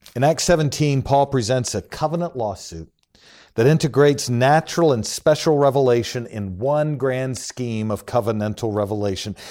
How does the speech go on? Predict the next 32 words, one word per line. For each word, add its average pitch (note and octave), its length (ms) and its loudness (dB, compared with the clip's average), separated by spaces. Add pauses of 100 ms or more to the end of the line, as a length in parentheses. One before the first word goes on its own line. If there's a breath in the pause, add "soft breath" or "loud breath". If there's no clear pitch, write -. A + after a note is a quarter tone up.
(160 loud breath)
He D3 100 0
presents C#3+ 440 0
the B2+ 100 0
resurrection C3+ 760 0
of G2+ 140 -10
Christ - 600 0 (100)
as A2 240 0
judge D3+ 540 4 (380 loud breath)
as C#3 260 2
the C3+ 140 2
proof - 760 -4 (380)
of B2 100 -2
final C3+ 380 2
judgment. C3 480 0 (840)
In B2 100 -6
Colossians C#3+ 460 0
one D3 300 0
fifteen C#3 480 -2
through C3 160 -8
two D3 280 0
eight, D3+ 200 4 (300 loud breath)
Paul D#3+ 180 2
presents D3+ 460 0
the D3 100 2
mystery E3+ 600 2
of D3 140 0
Co-, D3+ 380 0
Christ D#3 480 0 (320 loud breath)
in D3+ 120 -2
its - 180 -8
comprehensive F#3+ 1040 2
scope - 500 0